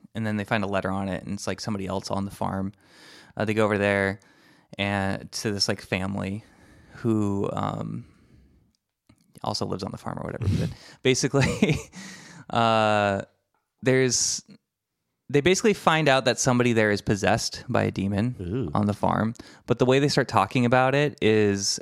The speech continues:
Speaker 1: as if this is, like, not a really common thing, but it's a thing that certainly does happen in the world.
Speaker 2: Oh.
Speaker 1: And it's as if something in general happened to the world where people are just like, "Yeah, possessions happen all the time."
Speaker 2: Mm-hmm.
Speaker 1: People don't,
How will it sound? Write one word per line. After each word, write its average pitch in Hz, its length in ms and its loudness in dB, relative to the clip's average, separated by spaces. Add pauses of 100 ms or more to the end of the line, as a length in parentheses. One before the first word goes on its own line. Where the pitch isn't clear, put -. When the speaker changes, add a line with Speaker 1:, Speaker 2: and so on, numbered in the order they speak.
(160)
Speaker 1:
as 107 180 2
if 110 140 2
this 110 180 -4
is, 110 140 -4
like, 101 180 0 (560)
not 165 500 2 (220)
a 131 80 4
really 113 400 2
common 175 380 0
thing, 185 360 0 (300)
but 131 140 2
it's 127 160 0
a 127 80 4
thing 135 240 2
that 113 240 2
certainly 120 360 0
does 107 300 2
happen 107 340 2
in 123 100 -2
the 127 60 0
world. 135 520 -2
Speaker 2:
Oh. 113 220 -2
Speaker 1:
And 139 80 0
it's 120 180 0
as 113 140 0
if 113 120 0
something 120 600 -2 (760)
in 113 140 -4
general 107 400 -2
happened 104 360 -2
to 110 100 -6
the 110 100 2
world 104 300 2
where 98 100 0
people 98 340 -6
are 95 60 0
just 98 160 -8
like, 101 180 -6
"Yeah, 107 180 2
possessions 107 420 -4
happen 110 260 0
all 104 100 0
the 101 100 -4
time." 98 440 -4
Speaker 2:
Mm-hmm. 113 260 -2 (220)
Speaker 1:
People 120 220 -2
don't, 120 240 2